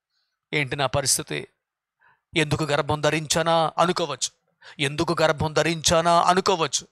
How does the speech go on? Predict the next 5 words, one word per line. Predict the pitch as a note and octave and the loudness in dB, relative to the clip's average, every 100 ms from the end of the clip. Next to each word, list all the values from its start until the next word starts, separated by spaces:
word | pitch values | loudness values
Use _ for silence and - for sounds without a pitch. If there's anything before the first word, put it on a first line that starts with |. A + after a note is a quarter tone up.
| _ | _
కానీ | A#2 A#2+ D#3 - - - - _ _ - _ _ _ _ _ _ _ E3+ | -4 -2 -4 -6 -18 -20 -20 _ _ -20 _ _ _ _ _ _ _ 0
మరి | E3 D#3 C#3+ C3 B2 B2+ B2 - - - - - - | 0 2 0 -2 -4 -6 -8 -12 -16 -18 -20 -12 0
కన్న | D#3+ G3+ | 0 2
తర్వాత | A3+ F3+ F3 C#3+ C3 - _ _ _ _ _ _ _ _ _ _ _ _ _ _ _ _ _ _ C#3 | 0 0 0 -2 -4 -16 _ _ _ _ _ _ _ _ _ _ _ _ _ _ _ _ _ _ 6
ఆ, | C#3 | 6